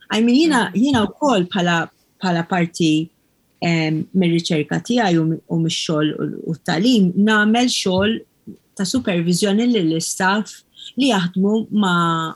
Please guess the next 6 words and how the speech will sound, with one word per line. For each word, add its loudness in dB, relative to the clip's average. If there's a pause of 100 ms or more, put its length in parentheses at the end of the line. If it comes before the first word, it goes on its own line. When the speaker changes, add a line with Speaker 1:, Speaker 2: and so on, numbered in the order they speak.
Speaker 1:
ma' 0
rġiel 0 (480)
li 0
jkunu 0
perpetrators. -2 (600)
Em, 2